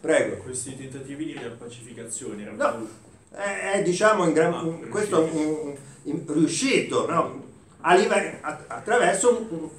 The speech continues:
Speaker 1: compromessi, no? Di questo genere, no? Ok.
Speaker 2: Il motivo che spingeva Napoleone a farli era quello di fare in modo che i nobili non, eh, non
Speaker 1: Eh,
Speaker 2: l'applicassero.
Speaker 1: era quello, appunto, che abbiamo detto, stabilizzare la situazione, no? E quindi,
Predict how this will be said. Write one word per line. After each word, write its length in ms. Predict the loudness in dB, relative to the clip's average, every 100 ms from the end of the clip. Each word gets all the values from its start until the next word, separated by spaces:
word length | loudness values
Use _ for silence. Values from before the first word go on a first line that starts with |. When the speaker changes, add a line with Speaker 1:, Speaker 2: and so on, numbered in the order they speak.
| 2
Speaker 1:
compromessi, 1040 | 4 6 6 6 6 6 4 6 4 2 -4
no? 200 | -6 -6 -10
Di 100 | -12
questo 340 | 2 2 4 2
genere, 580 | 6 8 8 2 -2 -6
no? 120 | -8 -10 -14 -16 -16 -20 -20
Ok. 140 | -10 0
Speaker 2:
Il 180 | 2 2
motivo 320 | -6 -2 -2
che 100 | -2
spingeva 500 | -6 -10 -10 -10 -10
Napoleone 400 | -10 -10 -12 -12
a 60 | -12
farli 400 | -12 -12 -12 -12
era 120 | -12 -12
quello 160 | -12
di 300 | -10 -10 -12 -14 -20 _ _
fare 200 | -16 -14
in 40 |
modo 260 | -14 -12 -14
che 80 | -10
i 280 | -8 -8 -8
nobili 400 | -10 -10 -10 -10
non, 260 | -10 -10
eh, 100 | -10
non 340 | -10 -12 -14 -14 -12
Speaker 1:
Eh, 60 |
Speaker 2:
l'applicassero. 440 | -10 -6 -4 -2 2
Speaker 1:
era 200 | 4 6
quello, 300 | 8 8 8
appunto, 600 | 4 2 2 4 4 2
che 100 | 2
abbiamo 300 | 2 2 4
detto, 260 | 2 2
stabilizzare 960 | -2 4 6 6 4 4 4 4 6 6
la 100 | 4
situazione, 760 | 0 -2 0 4 4 4 0
no? 260 | -2 0 0
E 160 | 0
quindi, 600 | 0 0 6 8 8 4